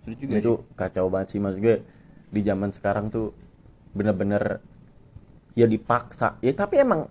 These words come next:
Speaker 2: emang itu kewajiban lu bersosial
Speaker 1: Hmm.
Speaker 2: dan bertoleransi itu kewajiban lu, anjing.
Speaker 1: Hmm. Tapi kalau gue sih kayak kalau ngasih duit tuh opsi terakhir, men.
Speaker 2: Itu
Speaker 1: Tapi,
Speaker 2: dia.
Speaker 1: tapi rata-rata kalau misalkan emang gue ngomong begitu, jatuhnya munafik.
Speaker 2: Tapi Ki,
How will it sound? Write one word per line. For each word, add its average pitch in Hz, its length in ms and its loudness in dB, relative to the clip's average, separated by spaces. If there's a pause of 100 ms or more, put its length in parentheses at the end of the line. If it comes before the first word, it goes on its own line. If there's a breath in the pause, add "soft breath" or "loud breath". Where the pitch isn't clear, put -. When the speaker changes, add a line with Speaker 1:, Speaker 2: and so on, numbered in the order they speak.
Speaker 2:
emang 151 240 0
itu 160 140 -2
kewajiban 147 520 0
lu 202 140 -2
bersosial 127 600 2
Speaker 1:
Hmm. 127 80 0
Speaker 2:
dan 123 160 0
bertoleransi 123 600 -4
itu - 100 -8
kewajiban 104 600 0
lu, 135 160 -6
anjing. 104 360 -8
Speaker 1:
Hmm. 104 80 -16 (260)
Tapi 147 160 -10
kalau 175 140 0
gue 165 100 2
sih 175 140 -4
kayak 147 240 -4
kalau 123 160 -4
ngasih 123 180 -6
duit 147 120 -2
tuh 180 120 -2
opsi - 300 -4
terakhir, 127 380 -8
men. 104 180 -8 (240)
Speaker 2:
Itu - 80 -14
Speaker 1:
Tapi, - 200 2 (280)
Speaker 2:
dia. 90 160 -2
Speaker 1:
tapi 131 180 0
rata-rata 208 420 4
kalau 175 220 4
misalkan 151 320 -4
emang 135 220 -2
gue 123 100 -2
ngomong 127 240 2
begitu, 151 400 -2
jatuhnya 120 320 -2
munafik. 147 540 -2 (1200 loud breath)
Speaker 2:
Tapi 254 300 -4
Ki, 98 200 -6